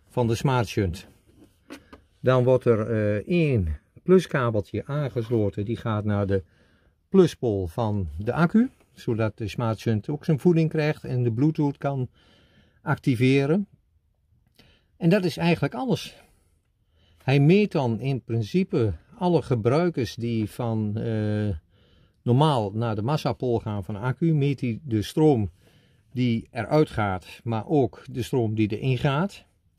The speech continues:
Zodat je dus duidelijk kunt zien hoe je staat van je accu op dat moment is.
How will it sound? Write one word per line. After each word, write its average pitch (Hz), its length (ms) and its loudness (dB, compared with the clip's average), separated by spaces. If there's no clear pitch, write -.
Zodat 127 400 -2
je 131 60 -4
dus 110 200 -2
duidelijk 120 320 2
kunt 123 180 -4
zien 120 360 -2
hoe 120 280 -4
je 110 100 2
staat 120 500 -2
van - 240 -8
je 120 100 -4
accu 143 280 0
op 110 80 -2
dat 107 160 -2
moment 98 320 -4
is. 90 280 -8